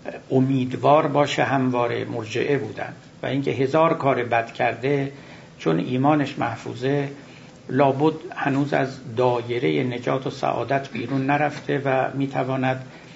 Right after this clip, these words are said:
امیدوار باشد که، ام، دوباره به راه برگرده یا محبوب و مقبول خداوند واقع شود، یا به معنای اینکه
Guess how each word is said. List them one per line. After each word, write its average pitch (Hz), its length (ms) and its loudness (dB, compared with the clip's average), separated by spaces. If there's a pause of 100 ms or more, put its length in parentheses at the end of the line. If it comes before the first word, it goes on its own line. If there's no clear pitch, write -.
(140)
امیدوار 123 540 -2
باشد 127 460 -4
که، 127 380 0 (500)
ام، 113 360 -4 (480)
دوباره 117 340 0
به 120 140 -2
راه 123 300 0
برگرده - 600 0 (520)
یا 127 200 4
محبوب 117 800 -4
و 135 60 0
مقبول 127 540 -2
خداوند 123 540 -2
واقع 113 220 -6
شود، - 300 -8
یا 175 180 2
به 175 80 2
معنای 151 320 0
اینکه 82 340 0